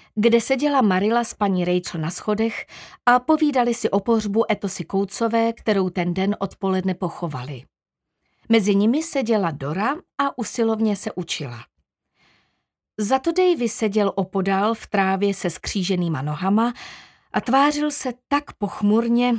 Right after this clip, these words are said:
jak mu jen jediný dolíček v jeho tváři dovoloval. Všechno se v tomhle měsíci raduje. Davy,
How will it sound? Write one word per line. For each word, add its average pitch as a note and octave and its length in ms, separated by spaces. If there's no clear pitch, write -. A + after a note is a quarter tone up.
jak C#4 220
mu C4+ 120
jen A#3 200
jediný A#3+ 580
dolíček A3+ 540
v F#3 80
jeho F3+ 220
tváři F#3+ 600
dovoloval. C#3 840
Všechno F4+ 380
se C#4+ 160
v - 60
tomhle C4+ 280
měsíci B3+ 520
raduje. G3+ 440
Davy, F4 500